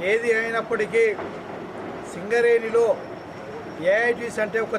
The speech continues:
చరిత్ర, ఏఐటీసీ అంటే ఒక యూనియన్. ఈ సంస్థ కోసం మహానాయకులు ఎందరో త్యాగం చేసి ఈ కంపెనీని కాపాడుకోవడంలో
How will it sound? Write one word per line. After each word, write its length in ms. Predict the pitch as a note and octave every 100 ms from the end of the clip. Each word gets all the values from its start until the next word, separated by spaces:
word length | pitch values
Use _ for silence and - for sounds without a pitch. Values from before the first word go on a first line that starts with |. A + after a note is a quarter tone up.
| -
చరిత్ర, 360 | G3+ G#3 - G3+ - - - - - - - - - - - - - - E3 F#3+
ఏఐటీసీ 420 | A#3 B3 B3 A#3 A3+
అంటే 140 | A3+ A3+
ఒక 140 | A3+ G3
యూనియన్. 420 | G#3 A3+ A3 F#3+ - - - - - - - - - - - F#3+
ఈ 20 | A3+ -
సంస్థ 360 | G3+ B3 B3+ C4 A#3
కోసం 320 | A#3+ B3+ B3+ - - - - - - - - - - - - - - E3+
మహానాయకులు 760 | G3 A#3+ A#3+ A3 A#3+ A#3 A3+ A3
ఎందరో 260 | B3 B3+ A3 - F#3
త్యాగం 340 | G3 A#3 A3+ G#3+
చేసి 340 | A3 B3 C4 A#3+ - - - - - - - - - - - - - B5+ - - - - - A3
ఈ 40 | A#3+ -
కంపెనీని 400 | G3 - B3 B3 A#3
కాపాడుకోవడంలో 760 | G#3 G#3+ A#3+ A#3+ A3+ A#3+ A3+